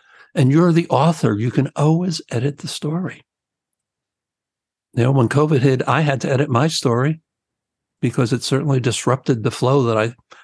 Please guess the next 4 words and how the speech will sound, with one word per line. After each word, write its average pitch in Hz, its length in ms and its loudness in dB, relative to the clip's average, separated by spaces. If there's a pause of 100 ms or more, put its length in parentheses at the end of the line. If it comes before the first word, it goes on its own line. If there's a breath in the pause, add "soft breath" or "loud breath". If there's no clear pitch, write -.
had 143 220 -2
been 117 160 -2
in. 113 260 -6 (2000 loud breath)
So, 131 540 0